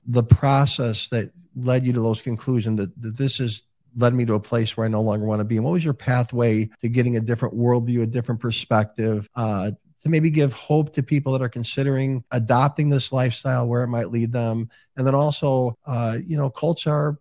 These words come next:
strong and it's hard to leave 'cause you have your support network, your friends, your sense of purpose, your identity. So much of your, your humanity is tied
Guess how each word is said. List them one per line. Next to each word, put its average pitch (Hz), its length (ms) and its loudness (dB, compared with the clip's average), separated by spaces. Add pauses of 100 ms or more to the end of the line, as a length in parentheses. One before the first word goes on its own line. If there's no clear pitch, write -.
strong 110 600 -2
and 101 80 -4
it's 104 120 -6
hard 151 300 -2
to 151 60 0
leave 143 380 0
'cause 110 140 -2
you 120 40 -2
have 110 80 -4
your 110 80 -2
support 151 540 -8
network, 104 380 -6
your 107 140 -6
friends, 151 600 0
your 104 120 -2
sense 139 340 -2
of 123 160 -6
purpose, 151 560 -2
your 113 100 -2
identity. 117 720 0 (240)
So - 160 0
much 208 220 2
of 165 120 2
your, 143 260 2
your 135 120 2
humanity 123 800 2
is 110 100 -2
tied 123 380 -2